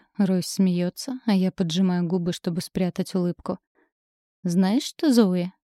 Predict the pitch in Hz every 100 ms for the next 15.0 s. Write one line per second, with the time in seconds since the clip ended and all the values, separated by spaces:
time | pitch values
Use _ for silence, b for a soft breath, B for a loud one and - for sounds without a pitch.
0 | _ - 190 185 175 180 175 180 - -
1 | 180 180 _ b b b 208 190 175 190
2 | 185 175 226 285 185 170 175 175 - 190
3 | 185 233 311 - 185 180 180 180 170 180
4 | 180 - 202 196 247 277 240 175 - _
5 | _ _ _ _ _ _ _ 196 185 175
6 | 180 165 180 190 - 185 - 165 180 180
7 | 170 180 175 - 180 - 175 180 - 180
8 | 180 170 156 175 185 175 180 b b _
9 | - 302 262 208 - 156 214 254 226 185
10 | 156 196 190 180 - 302 330 226 175 180
11 | - 190 175 185 180 - 190 - 180 -
12 | - _ _ - 214 196 180 - 196 175
13 | 180 - 180 190 185 - 185 175 - 165
14 | - 180 - 196 185 160 185 180 175